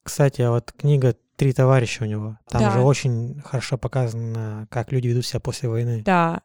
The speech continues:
Speaker 2: да, да, да, да, да. Ты читал ее или
Speaker 1: Я смотрел видео на Ютубе.
Speaker 2: Ой, ну это тоже нормально.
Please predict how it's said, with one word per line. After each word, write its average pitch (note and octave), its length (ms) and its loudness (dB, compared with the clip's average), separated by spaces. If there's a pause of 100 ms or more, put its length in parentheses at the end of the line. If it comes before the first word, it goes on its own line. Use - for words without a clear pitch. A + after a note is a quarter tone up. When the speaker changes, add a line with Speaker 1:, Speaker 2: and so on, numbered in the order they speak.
Speaker 2:
да, F3+ 340 -4
да, F3+ 140 -6
да, F3+ 160 -2
да, F3+ 100 -4
да. F3+ 220 -6
Ты G3 140 -4
читал F4+ 320 -4
ее D#4 180 2
или F3+ 680 0
Speaker 1:
Я A#2+ 600 0
смотрел A2+ 380 -4
видео A2+ 240 -4
на A2+ 100 -4
Ютубе. A2+ 280 -12 (140)
Speaker 2:
Ой, F#3+ 240 4
ну G3 100 0
это G#3 180 -4
тоже G3 260 -2
нормально. E3+ 460 -4